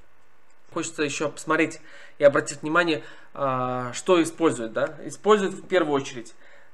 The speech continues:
локоть, предплечье и кисть, при этой подаче. Э, сначала мы видим, что локоть опущен, но потом после подачи он поднимается вверх.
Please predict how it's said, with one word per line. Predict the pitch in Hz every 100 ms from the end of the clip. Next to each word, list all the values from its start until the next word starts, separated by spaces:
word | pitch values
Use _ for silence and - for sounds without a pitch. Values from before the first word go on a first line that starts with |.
| - -
локоть, | - 196 254 247 - - - - - -
предплечье | 175 185 185 226 - 214 202 - - -
и |
кисть, | 156 151 135 - - - - -
при | - 139
этой | 135
подаче. | 139 131 120 - - - - -
Э, | 117 127 127 127
сначала | 147 196 175
мы | 170
видим, | 175 147
что | - 156
локоть | 160 170 143
опущен, | 139 143 240 - 165 - - - - - - - -
но | 147
потом | 156 156 208 -
после | 160 127
подачи | - 160 190 156
он | 139
поднимается | 131 139 143 139 -
вверх. | 127 117